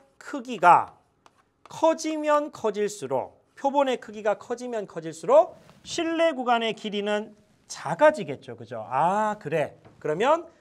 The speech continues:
실내 구간 길이, 요걸 뭐라 할까요? 그냥 실내 구간의 길이 L이라 합시다. 이렇게. 그러면 L의 값은 작아진다.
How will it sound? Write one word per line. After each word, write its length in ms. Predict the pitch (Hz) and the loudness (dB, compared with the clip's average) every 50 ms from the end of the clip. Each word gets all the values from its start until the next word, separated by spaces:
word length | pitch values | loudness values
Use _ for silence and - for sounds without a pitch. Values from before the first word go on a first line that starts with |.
| _ _ | _ _
실내 540 | - - - 262 254 254 254 262 262 262 262 | -16 -12 -8 -8 -6 -6 -2 0 2 2 2
구간 400 | 254 - 165 147 151 127 107 - | 2 0 0 0 0 0 0 -4
길이, 200 | - - 156 143 | -10 -8 -4 -2
요걸 180 | 165 240 277 151 | 0 0 0 -2
뭐라 240 | 131 131 175 214 185 | -2 -2 0 0 -2
할까요? 400 | - - 139 147 208 277 302 - | -2 -4 -4 -4 -4 -4 -6 -10
그냥 120 | - 147 | -14 -14
실내 300 | - - 247 254 254 247 | -12 -12 -8 -2 -2 -2
구간의 260 | 233 208 208 185 175 160 | 0 0 -4 -6 -6 -8
길이 120 | 175 - | -6 -4
L이라 280 | 185 240 240 240 190 151 | -4 -4 -4 -4 -6 -6
합시다. 300 | 131 - - - 170 151 | -8 -10 -10 -10 -10 -10
이렇게. 360 | 123 123 _ - 165 143 - _ - - - - _ _ _ | -10 -12 _ -10 -10 -10 -12 _ -20 -20 -20 -20 _ _ _
그러면 340 | - 175 196 208 220 226 - | -4 -2 0 2 2 2 2
L의 320 | 165 170 214 233 240 220 | 2 2 4 4 4 2
값은 520 | 175 160 147 - - - 240 262 294 330 330 - _ _ _ _ _ _ _ _ _ _ _ - | 2 2 0 -2 -2 -2 0 0 -2 -2 -8 -16 _ _ _ _ _ _ _ _ _ _ _ -20
작아진다. 800 | - - - - 120 - 165 170 - 139 131 110 110 98 87 - | -20 -18 -16 -14 -8 -4 -4 -4 -4 -6 -14 -12 -12 -14 -14 -16